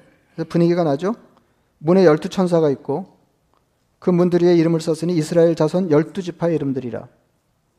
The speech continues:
동쪽의 세 문, 북쪽의 세 문, 남쪽의 세 문, 서쪽의 세 문이니 그 성의 성곽에는 열두 기초석이 있고", 그것도 냄새가 나죠? "그 위에는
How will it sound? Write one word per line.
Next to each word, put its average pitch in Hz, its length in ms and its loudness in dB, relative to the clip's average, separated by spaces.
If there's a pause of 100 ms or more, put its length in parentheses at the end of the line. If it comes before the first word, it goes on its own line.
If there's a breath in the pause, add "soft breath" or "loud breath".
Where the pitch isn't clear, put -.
(840)
동쪽의 190 420 2
세 185 200 2
문, 190 160 2
북쪽의 170 360 -4
세 165 140 -4
문, 175 100 -2
남쪽의 156 400 -2
세 160 100 -6
문, 165 120 -4
서쪽의 185 380 -4
세 170 140 -6
문이니 147 600 -6
그 175 120 -6
성의 175 300 -2
성곽에는 175 560 -2
열두 156 380 0
기초석이 143 520 -10
있고", 135 460 -12 (280)
그것도 175 200 -4
냄새가 165 340 2
나죠? 170 300 -2 (560 soft breath)
"그 190 240 4
위에는 185 480 4